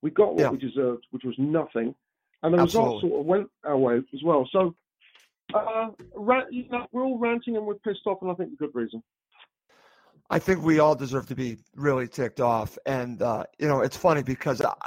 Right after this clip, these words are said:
Speaker 2: I can't remember the last time I've been this upset. I thought I was really upset after the Huddersfield Town match. I think I'm more upset now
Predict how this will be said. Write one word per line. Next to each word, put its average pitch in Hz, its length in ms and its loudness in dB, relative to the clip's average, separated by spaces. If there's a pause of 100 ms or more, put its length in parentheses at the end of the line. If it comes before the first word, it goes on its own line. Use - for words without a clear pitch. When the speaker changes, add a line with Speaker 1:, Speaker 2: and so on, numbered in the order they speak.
Speaker 2:
I 139 100 2
can't 175 200 -6
remember 165 220 -2
the 143 60 2
last 147 300 2
time 165 180 0
I've 135 100 -2
been 139 140 -4
this 147 180 0
upset. 151 380 4
I 135 100 6
thought 160 220 4
I 156 80 4
was 135 180 -6
really 143 240 2
upset 139 380 0
after 131 220 0
the 120 100 0
Huddersfield 123 480 0
Town 107 240 -4
match. 107 200 -4 (380)
I - 80 0
think 175 180 2
I'm 147 140 4
more 156 220 6
upset 135 340 0
now 123 280 -2